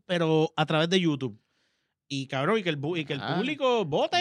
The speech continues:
Speaker 2: mámese
Speaker 1: por
Speaker 2: un
Speaker 1: YouTube
Speaker 2: bicho
Speaker 1: y ya,
Speaker 2: con,
Speaker 1: y,
Speaker 2: con, creyéndose
Speaker 1: y nadie
Speaker 2: que
Speaker 1: tiene que viajar a ningún sitio. Este, eh,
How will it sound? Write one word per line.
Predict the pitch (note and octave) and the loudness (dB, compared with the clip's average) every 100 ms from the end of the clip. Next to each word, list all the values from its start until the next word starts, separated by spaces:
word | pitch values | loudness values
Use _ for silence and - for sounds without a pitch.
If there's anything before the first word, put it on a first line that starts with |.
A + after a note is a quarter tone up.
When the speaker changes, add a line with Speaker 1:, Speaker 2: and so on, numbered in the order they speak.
| E4+ C#4+ | 0 0
Speaker 2:
mámese | D#3 D#3+ F#3+ | -2 -2 0
Speaker 1:
por | F3 | 2
Speaker 2:
un | |
Speaker 1:
YouTube | E3+ A3+ | 4 2
Speaker 2:
bicho | C#4 - F#3 E3 D#3 | 0 -4 -4 -4 -2
Speaker 1:
y | |
ya, | D#3 F3 A#3+ | 0 2 0
Speaker 2:
con, | A#3 | -2
Speaker 1:
y, | |
Speaker 2:
con, | F3+ | -6
creyéndose | C#3 C3+ B2 A#2+ C#3 E3 | -2 -2 0 -2 -4 0
Speaker 1:
y | |
nadie | E3+ E3 D3+ | 2 4 2
Speaker 2:
que | |
Speaker 1:
tiene | C#3+ C#3 G#3 | 0 -2 -4
que | G#3+ | -4
viajar | G#3 F#3 G3 | -2 0 2
a | F#3+ | 0
ningún | F#3+ F#3 F3 | -2 -2 -4
sitio. | C#3+ B3 C#4 C4+ C4 B3 A#3+ A#3 A#3 F3+ | -4 -4 0 -2 -2 -2 0 2 2 0
Este, | D3 - D#3 C#3+ | -4 -6 -6 -6
eh, | C3 | -8